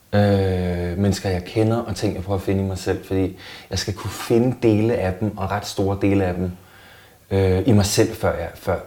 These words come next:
før jeg kan skrive det. Hele den der med, hvordan ville han så gøre det der? Hvis jeg, hvis jeg, når jeg er ved at være færdig med bogen, ikke kan, ikke kan mærke og, og, og føle nøjagtigt, hvordan en af mine karakterer vil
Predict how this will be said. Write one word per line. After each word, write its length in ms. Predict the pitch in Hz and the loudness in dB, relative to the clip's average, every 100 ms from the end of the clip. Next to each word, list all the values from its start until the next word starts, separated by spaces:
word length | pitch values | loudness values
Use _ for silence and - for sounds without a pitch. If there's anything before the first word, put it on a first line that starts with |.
| - - | -14 -2
før 140 | 92 87 | -2 -2
jeg 80 | 90 - - | -8 -12 -14
kan 140 | - | -12
skrive 440 | - - 90 87 85 | -8 -2 0 2 0
det. 120 | 87 - - - - | -6 -12 -20 -20 -20
Hele 280 | - 120 117 | 0 4 6
den 140 | 107 | 4
der 160 | 98 107 | 4 2
med, 300 | 101 104 98 98 - - | 4 2 0 -4 -14 -4
hvordan 400 | 104 - 110 117 | -2 2 4 4
ville 280 | 117 104 98 - - _ _ _ - - | 2 0 -2 -6 -16 _ _ _ -14 -4
han 280 | - 127 | 2 4
så 180 | 127 - 110 | 4 0 -2
gøre 280 | - 101 95 | 2 2 2
det 160 | 95 - | 0 0
der? 140 | 95 - - - - | 0 0 -10 -16 -4
Hvis 220 | - 117 139 | 2 4 4
jeg, 180 | 135 - | 4 2
hvis 220 | 135 120 139 | 0 0 2
jeg, 120 | 147 | 2
når 80 | 143 | 2
jeg 80 | |
er 40 | 127 | 2
ved 80 | 131 | 2
at 60 | |
være 100 | 120 | 2
færdig 300 | 113 120 120 | 2 4 4
med 80 | 127 | 2
bogen, 440 | 110 117 101 110 110 - - - | 4 4 4 0 -4 -12 -20 -2
ikke 160 | 127 123 | -2 0
kan, 340 | - 127 113 110 | 0 2 2 0
ikke 140 | 120 | -4
kan 200 | - 120 | -2 2
mærke 260 | 107 92 101 - | 4 4 0 -4
og, 80 | 95 | -10
og, 120 | - - - | -12 -12 -6
og 120 | 101 | -2
føle 300 | - 110 110 | 4 4 4
nøjagtigt, 520 | 110 - 131 - 113 | 0 -4 -6 -2 0
hvordan 400 | 95 92 95 - - _ - | 2 2 0 -4 -10 _ -2
en 180 | 117 101 | 0 2
af 60 | |
mine 160 | 107 98 | 0 0
karakterer 540 | 101 92 - 110 87 | -2 -6 -2 0 0
vil 300 | 87 101 95 | 0 0 -2